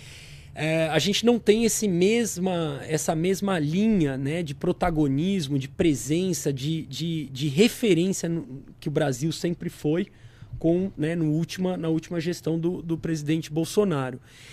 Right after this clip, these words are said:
Então, ao meu ver, né, o Lula vai buscar e já vem buscando grande protagonismo novamente. E quando eu falo de protagonismo, é poder realmente, né, tá, ter algum tipo de serventia.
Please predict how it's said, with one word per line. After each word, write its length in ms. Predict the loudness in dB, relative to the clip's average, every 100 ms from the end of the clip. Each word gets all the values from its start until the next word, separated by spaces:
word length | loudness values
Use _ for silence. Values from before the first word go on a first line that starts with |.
| -18 -4
Então, 400 | 4 4 4 -2 -2
ao 160 | 2
meu 300 | 4 4 4
ver, 460 | 2 2 2 2 0 -6 -6
né, 160 | -4
o 80 | -2
Lula 460 | 0 2 4 2 0
vai 320 | -8 0 2
buscar 520 | 2 -2 -4 -4 -4 -4
e 40 |
já 200 | 2 4
vem 340 | 4 2 2
buscando 580 | 2 0 -2 0 0 0
grande 480 | -2 4 6 6 2
protagonismo 760 | -2 -4 -2 -2 0 -2 -2 -4
novamente. 600 | -4 -6 -6 -8 -10 -6
E 20 |
quando 180 | 0 0
eu 60 |
falo 220 | 2 2 0
de 80 |
protagonismo, 840 | -2 -4 -2 -2 -2 0 0 -2 -8 -14 -20 -4
é 100 | 0
poder 420 | 2 2 2 2 2
realmente, 840 | 2 2 2 2 0 -2 -6 -16 -20 -20 -4
né, 200 | -2 -2 -4 -2
tá, 320 | 0 0 -2 0
ter 120 | 4
algum 360 | 6 6 2 0
tipo 400 | -2 -6 -4 -4
de 140 | -4
serventia. 1040 | -4 -2 0 2 0 0 -4 0 2 2